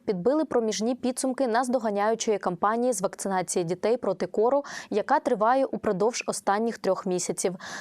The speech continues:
За інформацією установи, наразі Миколаївщина виконала сімдесят чотири відсотки поставленого плану.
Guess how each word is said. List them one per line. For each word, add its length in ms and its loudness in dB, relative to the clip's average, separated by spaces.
За 120 0
інформацією 680 0
установи, 520 2
наразі 380 2
Миколаївщина 680 0
виконала 440 0
сімдесят 460 0
чотири 380 0
відсотки 480 0
поставленого 720 0
плану. 440 0